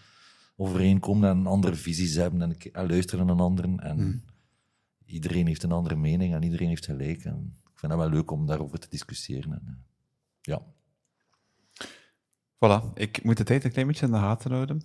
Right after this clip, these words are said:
Speaker 2: We zijn bijna aan het einde van de podcast. Ik denk dat we wel nog plaats hebben voor twee vraagjes. Ehm, ik ga er eentje stellen. Wat is een dagelijkse gewoonte of activiteit om je fysieke of mentale welzijn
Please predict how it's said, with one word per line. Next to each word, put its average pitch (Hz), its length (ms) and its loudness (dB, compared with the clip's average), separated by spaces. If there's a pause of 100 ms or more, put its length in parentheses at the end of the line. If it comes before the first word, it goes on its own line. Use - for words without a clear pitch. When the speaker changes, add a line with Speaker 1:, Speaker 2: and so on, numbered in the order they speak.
Speaker 2:
We - 180 0
zijn 113 420 2
bijna 135 540 4
aan 110 140 4
het 110 160 2
einde 117 280 2
van 104 300 2
de 101 120 -8
podcast. - 560 -2
Ik 101 100 -8
denk 110 160 8
dat 110 100 10
we 101 60 8
wel 110 140 6
nog 113 140 2
plaats 107 240 -2
hebben 104 200 0
voor 98 160 -2 (240)
twee 92 240 0
vraagjes. 117 580 -6 (460)
Ehm, 123 220 6
ik - 140 4
ga 127 80 4
er 120 80 6
eentje 131 200 2
stellen. 151 360 0
Wat - 300 -2
is 123 140 2
een 110 200 4
dagelijkse 156 500 0
gewoonte 123 460 -2 (420)
of 160 200 0
activiteit - 800 -4 (100)
om 110 180 0
je 104 260 4
fysieke 131 600 -2
of 104 200 -10
mentale 107 400 -2
welzijn 98 460 -8